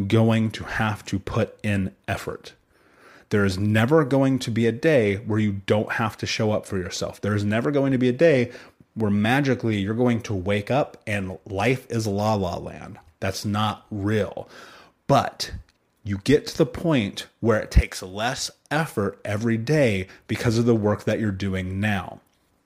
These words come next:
Stop focusing on tomorrow. That is not to say that tomorrow doesn't take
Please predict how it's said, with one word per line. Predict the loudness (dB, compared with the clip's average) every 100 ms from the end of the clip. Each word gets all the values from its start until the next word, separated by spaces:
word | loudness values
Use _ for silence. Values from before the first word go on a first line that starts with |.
| _ _ _
Stop | -8 0 2 4 2 -4 -20 -14
focusing | 2 4 4 -2 0 0
on | 0 0 0 -2
tomorrow. | -4 -2 2 4 6 4 2 0 0 -2 _ -20 -20 -20 -20 _ _ 2
That | 4 4
is | 4
not | 4 4 2 -4
to | -6
say | -2 2 2 2
that | -2 -6 -6
tomorrow | -2 0 2 2 2
doesn't | 2 0 -2 -4
take | -8 -8